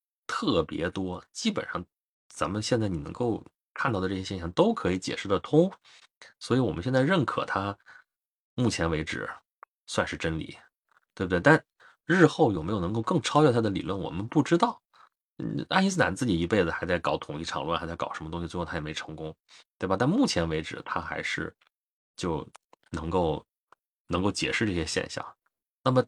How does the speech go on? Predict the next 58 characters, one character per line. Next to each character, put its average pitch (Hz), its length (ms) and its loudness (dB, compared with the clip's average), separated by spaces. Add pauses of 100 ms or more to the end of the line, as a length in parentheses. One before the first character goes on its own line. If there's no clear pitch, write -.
(120)
这 202 160 4
个 107 80 2
其 - 160 -2
实 117 120 0
也 92 160 -2
是 104 140 -2
这 139 120 0
样 101 160 -2
啊， - 220 -10 (120)
你 87 80 -6
甭 120 180 0
管 92 160 4
他 117 220 2 (420)
之 - 100 -4
前 107 320 0
信 135 280 2
的 78 260 0 (160)
人， 107 300 0
就 175 100 2
是 131 240 2
人 117 180 2
还 139 120 2
真 190 160 0
的 135 80 2
是 104 80 0
需 - 160 0
要 143 100 6
信 160 300 0
仰。 - 120 -6 (600)
这 - 100 0
个 196 60 -4
信 180 240 2
仰， - 260 -2 (160)
有 92 180 0
些 147 160 6
人 113 200 4
对 147 160 6
某 87 160 0
些 131 160 0
人 117 160 2
来 120 100 2
说 113 140 -2
是 101 80 -4
佛 - 200 -6
道 95 160 2
神 80 220 -4
仙， - 320 -10
对 120 100 -2
有 95 120 4
些 127 100 0
人 120 140 2
来 92 160 2
说 92 180 -2
是 85 260 -4 (480)
某 82 140 0
种 92 140 2
主 82 180 -2
义， 80 260 -2